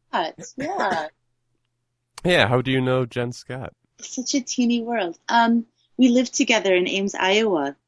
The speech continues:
Speaker 2: Okay.
Speaker 1: When she was a student, and I was, I was figuring out my life. Yeah.
Speaker 2: All right.
Speaker 1: Yeah.
Speaker 2: Are you
Speaker 1: Yeah.
Speaker 2: from Iowa, or are you,
Speaker 1: I
Speaker 2: uh,
Speaker 1: am born and raised Eastern
Speaker 2: Okay.
Speaker 1: Iowa on a dairy farm.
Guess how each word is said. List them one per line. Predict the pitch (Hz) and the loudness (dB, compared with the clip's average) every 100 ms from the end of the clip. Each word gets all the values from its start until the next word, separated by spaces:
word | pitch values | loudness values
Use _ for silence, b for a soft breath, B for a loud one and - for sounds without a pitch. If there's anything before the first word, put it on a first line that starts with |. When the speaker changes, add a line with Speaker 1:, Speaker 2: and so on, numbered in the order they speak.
| _ | _
Speaker 2:
Okay. | 110 147 - 65 - _ _ _ _ | -8 -6 -6 -8 -8 _ _ _ _
Speaker 1:
When | 185 196 | -6 -4
she | - 185 | -2 0
was | 175 175 | 0 -2
a | |
student, | 165 - 165 165 175 208 - | -6 -2 0 0 -4 -4 -4
and | 160 156 156 - | -2 -2 -4 -2
I | 165 | 2
was, | 165 160 - - | 2 0 -6 -6
I | 165 | -2
was | 156 165 156 - _ _ _ _ _ - | 0 0 -2 -8 _ _ _ _ _ -2
figuring | 190 165 160 | 2 2 2
out | 147 - | -2 -4
my | 151 | -4
life. | 147 139 170 - _ _ | -4 -4 -6 -12 _ _
Yeah. | 190 185 170 165 _ _ _ | -2 0 -2 -4 _ _ _
Speaker 2:
All | - 160 | -4 0
right. | 101 113 | 2 2
Speaker 1:
Yeah. | - - _ - | -2 -12 _ 0
Speaker 2:
Are | 127 | 2
you | 120 | 2
Speaker 1:
Yeah. | 131 | 0
Speaker 2:
from | 139 143 139 156 160 - | -2 -2 -2 -4 -6 -6
Iowa, | 139 151 160 170 196 208 | -4 -4 -4 -6 -8 -6
or | - 98 87 | -2 0 0
are | 92 | -2
you, | 90 87 82 85 - _ _ _ _ _ _ | -4 -4 -6 -8 -12 _ _ _ _ _ _
Speaker 1:
I | - 294 | 0 0
Speaker 2:
uh, | 294 | 2
Speaker 1:
am | 294 285 240 - _ - | 2 0 -2 -10 _ 0
born | 247 277 | 4 6
and | 302 302 | 6 6
raised | 233 208 208 247 277 - | 4 4 4 2 -2 -4
Eastern | 220 208 - 262 | -2 -2 2 0
Speaker 2:
Okay. | - 180 185 190 | 0 -2 -2 -2
Speaker 1:
Iowa | 202 233 - | 0 0 -2
on | 180 | -2
a | 226 | 0
dairy | 180 165 160 | 2 2 0
farm. | 175 160 151 156 185 262 | -4 -6 -10 -6 -4 -4